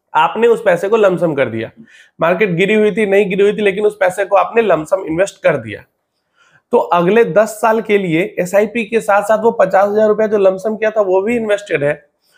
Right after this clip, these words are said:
तो वो पचास हजार रुपया अगले दस साल में रिटर्न एक्स्ट्रा नहीं बना, रिटर्न नहीं बढ़े, उसी बीस परसेंट के रिटर्न से ये पचास हजार रुपया भी कंपाउंड हुआ है।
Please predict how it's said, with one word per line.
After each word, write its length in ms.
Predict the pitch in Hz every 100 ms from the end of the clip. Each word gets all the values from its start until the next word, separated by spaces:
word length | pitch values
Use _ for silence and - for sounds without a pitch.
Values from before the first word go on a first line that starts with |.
| _ _ -
तो 100 | 196
वो 120 | 220
पचास 580 | - 180 - 180 233 240
हजार 220 | 208 214
रुपया 340 | 196 190 151
अगले 500 | 147 - - 165 196
दस 360 | 185 147 233 -
साल 160 | 180 160
में 140 | 139
रिटर्न 420 | 139 175 233 254
एक्स्ट्रा 440 | - 190 - 247 247
नहीं 200 | 240 208
बना, 360 | 127 110 - 143
रिटर्न 400 | 156 208 233 226
नहीं 240 | 220 247
बढ़े, 380 | 170 123 120 - _ _ _ -
उसी 260 | 180 277
बीस 340 | 214 240 247 -
परसेंट 380 | 233 226 233 220
के 80 |
रिटर्न 380 | 220 208 196 214
से 380 | 185 247 320 - _ _ -
ये 100 | 202
पचास 340 | - 170 196
हजार 240 | 208 214 208
रुपया 240 | 185 196
भी 140 | 190 233
कंपाउंड 500 | 214 185 170 151 123
हुआ 160 | 113
है। 180 | 107 -